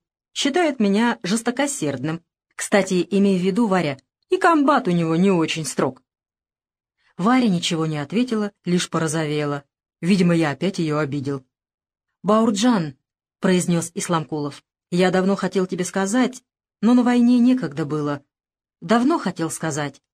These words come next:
Кае жаре, аксакал». Эти последние три слова,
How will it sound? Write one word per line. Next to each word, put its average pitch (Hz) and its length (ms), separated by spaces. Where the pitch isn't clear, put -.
Кае 320 320
жаре, 233 380
аксакал». 139 640
Эти 190 220
последние 180 560
три 175 160
слова, 180 460